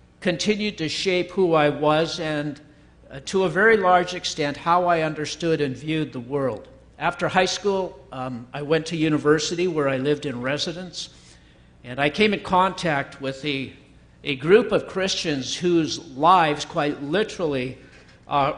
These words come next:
radiated energy and vitality in their faith walk that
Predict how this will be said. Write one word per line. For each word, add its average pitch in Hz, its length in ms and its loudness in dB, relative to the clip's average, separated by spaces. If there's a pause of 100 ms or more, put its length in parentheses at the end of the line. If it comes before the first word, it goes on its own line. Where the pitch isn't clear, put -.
(120)
radiated 175 800 0 (180)
energy 180 640 0
and 151 160 -6
vitality 190 1000 2 (640)
in 214 280 2
their 170 280 4
faith 180 480 -6
walk 147 400 2
that 143 460 -4